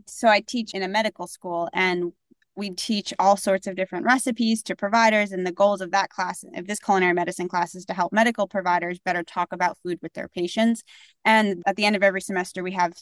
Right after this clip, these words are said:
the participants rate their favorite recipes, and the ramen always wins, which is, like, pa-, how to, like, turn packaged ramen into more healthful, like, complete meal. And, like, we make some really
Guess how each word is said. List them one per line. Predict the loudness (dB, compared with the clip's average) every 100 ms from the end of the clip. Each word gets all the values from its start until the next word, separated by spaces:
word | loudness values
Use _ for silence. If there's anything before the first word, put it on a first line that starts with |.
| _ 0
the | 2 2 0
participants | 2 4 4 4 4 2 0
rate | 0 0
their | -2
favorite | -2 -2 -2 -4
recipes, | -4 -6 -2 -2 -2 0
and | 2
the | 0
ramen | 2 2 2 0 -2 -2
always | -4 -4 -2
wins, | 0 0
which | -2 -6
is, | -8 -4
like, | -2 -2 _ _ _ -4
pa-, | -2
how | 4 6
to, | 6
like, | 4
turn | 4 4 4 -6
packaged | -4 -4 -2 -6 -4
ramen | 0 2 2 0
into | 0 0
more | 0 0
healthful, | -2 -2 -2 -2 -4 -2
like, | -2 -6
complete | -6 -6 0 0 2
meal. | 2 6 6 4 -4 -8 2
And, | 4
like, | 6
we | 6
make | 2 -4
some | 0 2 2
really | 2 2 0